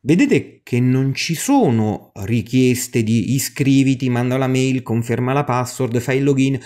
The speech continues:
oddio mi sono perso la mail. E... quindi per, eh, scuola, infanzia, primaria, ma vi posso garantire anche per le superiori, è una cosa molto pratica, molto snella.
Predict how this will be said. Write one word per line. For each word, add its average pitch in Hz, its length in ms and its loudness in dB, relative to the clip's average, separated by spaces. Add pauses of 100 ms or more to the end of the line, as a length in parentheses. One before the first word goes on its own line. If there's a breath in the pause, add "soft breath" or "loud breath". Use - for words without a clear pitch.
(140 loud breath)
oddio 131 400 2
mi 131 120 0
sono 127 180 -2
perso 131 340 -2
la 131 120 0
mail. 131 520 2 (600 loud breath)
E... - 420 -12 (680)
quindi 165 340 2
per, 277 280 2
eh, 135 840 -2
scuola, 160 500 0
infanzia, 135 600 0
primaria, 143 320 2
ma 123 140 2
vi 120 120 2
posso 147 300 -2
garantire 131 480 2
anche 127 300 2
per 120 180 0
le 120 100 2
superiori, 117 680 0 (180)
è - 80 -6
una 277 80 2
cosa 220 180 2
molto 220 260 0
pratica, 117 420 0
molto 151 320 -2
snella. 92 540 -2